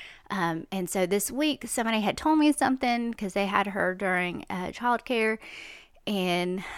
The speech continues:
I was like, and she was standing right there next to me, but it was so loud and everybody was playing and whatever. And I just said, "Oh, she's such a diva." And she turned around and looked at me and she said, "Mom,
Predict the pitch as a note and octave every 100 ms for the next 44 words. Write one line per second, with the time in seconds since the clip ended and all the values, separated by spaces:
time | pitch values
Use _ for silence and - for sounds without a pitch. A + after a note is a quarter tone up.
0 | - B3+ B3 A3 - G3+ F3+ - - -
1 | - - _ _ _ _ _ _ _ _
2 | _ - G#3+ A3 A#3 C#4 C4 D4+ D4+ C4+
3 | C4+ A#3+ C4+ C4 B3+ B3+ - - C4 B3+
4 | B3+ B3+ G3 - - D#4 C4+ C4+ C4+ C4+
5 | F#3 D#3+ - C4 C4 A#3+ - A#3 A3+ A3+
6 | F3 G3 A#3+ A#3 A#3 A#3 F3 F3 - -
7 | - - C#4 A#3 - F3+ G3 G3+ G3 F3+
8 | - B3 A#3+ A3 F#3+ F3 F#3 F3 F3 F3
9 | - - - - - - E4+ E4+ D#4 D#4+
10 | D4+ D4 D4 D4 C#4+ A#3 C4+ - C4+ -
11 | C#4 B3 - A#3+ - A#3 A3+ G3+ - C4
12 | C#4 C4+